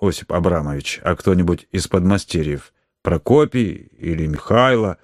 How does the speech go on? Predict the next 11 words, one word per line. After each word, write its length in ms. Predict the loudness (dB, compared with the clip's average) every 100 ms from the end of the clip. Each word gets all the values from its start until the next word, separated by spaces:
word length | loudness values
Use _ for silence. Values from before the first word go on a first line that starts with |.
| _ _ _ _
то 120 | -2
шёпот 460 | -2 2 2 2 -4
становился 640 | -2 0 2 0 -2 -4
громким 640 | -4 2 2 2 0 -2 -2
и 140 | -6
принимал 500 | -4 -2 2 2 0
форму 580 | -4 -2 0 2 0 -2
неопределённой 800 | -4 -4 -2 0 2 2 0 -4 _ -6
угрозы. 680 | -2 2 2 0 -2 -8 -12 _ _ _
«Вот 160 | -12 -12 -4
погоди!» 760 | -2 0 0 0 0 2 0